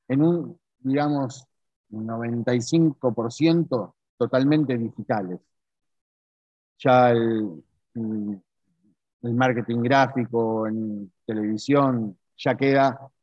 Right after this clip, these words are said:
exclusivamente para empresas que tienen una historia muy grande atrás con esos medios o, eh, el,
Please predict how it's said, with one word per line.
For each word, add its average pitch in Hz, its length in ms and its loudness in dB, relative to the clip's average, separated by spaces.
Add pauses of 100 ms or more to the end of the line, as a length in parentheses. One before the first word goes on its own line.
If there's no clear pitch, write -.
exclusivamente 135 640 -2
para 120 180 -2
empresas 127 600 -4
que 117 120 -10 (640)
tienen 127 300 -2
una 123 140 0
historia 135 340 0
muy 131 240 0
grande 131 260 -2
atrás 131 360 -2
con 120 180 -6
esos 127 260 -8
medios 160 540 0 (360)
o, 147 500 0
eh, 110 600 -4 (800)
el, 104 880 -4